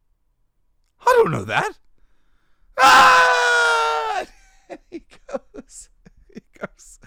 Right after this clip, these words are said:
he gets thrown off into the, <laughs> into the, <laughs> into the ditch. And my kids lose their fucking minds. <laughs> They finally realize, "This is funny." <laughs> Hey, wait.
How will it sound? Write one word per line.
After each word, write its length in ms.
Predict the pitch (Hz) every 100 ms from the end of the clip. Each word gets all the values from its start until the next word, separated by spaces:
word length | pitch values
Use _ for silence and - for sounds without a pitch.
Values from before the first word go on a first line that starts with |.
| - - -
he 80 | -
gets 240 | 233 214 -
thrown 400 | 202 196 196 202
off 280 | 190 196
into 260 | 208 202 185
the, 140 | 180 - _ _
<laughs> 240 | _ _
into 360 | 208 - - 220
the, 220 | 214 170 - - _
<laughs> 200 | _ -
into 340 | 381 - - 220
the 140 | 247 - -
ditch. 680 | - - - - - - _ _ _ -
And 160 | 202
my 220 | 160 - 208
kids 540 | - 196 202 160 - _ _ - 175 -
lose 460 | 220 220 226 247
their 200 | 226 208
fucking 500 | 202 - 202 196 175
minds. 720 | 170 185 - 190 - - - -
<laughs> 1700 | _ _ - - - - - - - - _ - - - - - 311
They 160 | 220
finally 500 | 208 - 226 262 262
realize, 800 | 247 233 220 220 190 180 165 - - _ _ _ _ _ _ _ _ _ -
"This 220 | 370 -
is 140 | 277
funny." 600 | - - 302 330 147 104 87 - - -
<laughs> 580 | 349 - 349 - - -
Hey, 120 | 311
wait. 440 | 311 330 330 330